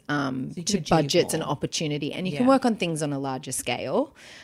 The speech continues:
Speaker 1: Um, so from a business perspective, that's been, I mean, I always knew that existed because I've always had global clients, whether it be through Tomboy Beauty or the consultancy and the talent that I manage. So I, I do know about the disparity and, like, how budgets are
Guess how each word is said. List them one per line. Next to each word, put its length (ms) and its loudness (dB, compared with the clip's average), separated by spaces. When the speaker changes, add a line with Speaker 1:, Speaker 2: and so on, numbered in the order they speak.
Speaker 1:
Um, 240 4
so 120 4
from 160 4
a 80 6
business 320 2
perspective, 480 -2
that's 280 4
been, 280 2
I 120 6
mean, 160 6
I 100 6
always 220 8
knew 240 0
that 180 -2
existed 540 -2
because 300 -4
I've 180 -6
always 260 -6
had 200 -4
global 300 -6
clients, 460 -6
whether 220 -4
it 100 -10
be 160 -2
through 440 -2
Tomboy 380 -4
Beauty 400 -2
or 160 -2
the 120 -6
consultancy 760 -6
and 120 -12
the 60 -14
talent 360 -10
that 100 -12
I 80 -8
manage. 400 -12
So 160 -2
I, 240 4
I 80 2
do 300 2
know 280 2
about 280 -2
the 80 -8
disparity 500 -4
and, 140 -4
like, 160 -8
how 260 -2
budgets 380 -4
are 220 0